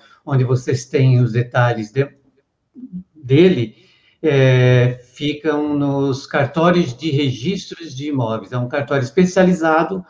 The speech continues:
onde você tem ali todos os registros imobiliários de compra, venda, alienação, penhora, hipoteca, é tudo averbado na matrícula do imóvel,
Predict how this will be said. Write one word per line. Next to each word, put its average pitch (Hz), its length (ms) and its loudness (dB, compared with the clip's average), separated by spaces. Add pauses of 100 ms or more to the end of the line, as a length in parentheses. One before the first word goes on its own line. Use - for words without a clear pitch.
(360)
onde 143 340 2
você 135 300 -2
tem 143 280 -2
ali 135 280 -2
todos 170 280 -2
os 139 140 -6
registros 123 520 -6
imobiliários 131 800 -2
de 123 100 -10
compra, 143 420 -6
venda, 131 360 -4
alienação, 131 760 -2 (300)
penhora, 135 480 2
hipoteca, 139 520 -4
é 151 80 0
tudo 190 460 -2
averbado 143 680 -2
na 143 120 -4
matrícula 143 540 -6
do 131 80 -8
imóvel, 147 540 -4